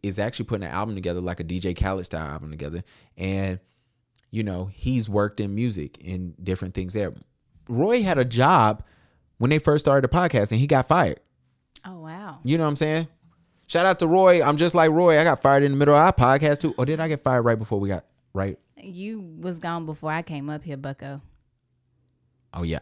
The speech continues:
Speaker 1: But I think we gotta look at the date. We gotta be able to celebrate this year, our one-year anniversary. <laughs> Wouldn't that be dope? Let's see when our one-year anniversary is.
Speaker 2: Do you remember the very first episode I came up in here on?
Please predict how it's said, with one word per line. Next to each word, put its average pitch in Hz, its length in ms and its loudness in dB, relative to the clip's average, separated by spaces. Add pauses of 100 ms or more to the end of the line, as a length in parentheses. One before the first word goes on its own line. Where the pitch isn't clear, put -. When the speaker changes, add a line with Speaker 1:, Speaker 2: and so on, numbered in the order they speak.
Speaker 1:
But 123 100 -6
I - 100 -8
think 139 320 -6
we 131 160 0
gotta 196 180 2
look 147 160 -2
at 143 60 -4
the 123 60 -8
date. 117 140 0
We 117 120 2
gotta 196 260 0
be 156 140 4
able 165 120 4
to 139 40 -4
celebrate 147 400 0
this 131 200 -6
year, 127 120 2
our 117 140 0
one-year 123 320 0
anniversary. 113 460 -4 (480)
<laughs> - 500 -20
Wouldn't 151 240 -2
that 139 40 -4
be 120 40 -4
dope? 107 340 -2 (1120)
Let's 147 180 -2
see 156 80 -6
when 107 100 -2
our 95 60 -2
one-year 92 280 -6
anniversary 78 480 -10
is. 82 120 -12 (540)
Speaker 2:
Do 180 80 -8
you 220 140 -2
remember 233 260 -4
the 180 160 -4
very 160 400 -6
first 208 400 -4
episode 262 440 -6
I 262 80 -4
came 269 260 -8
up 269 160 -8
in 269 80 -6
here 277 200 -8
on? 269 220 -8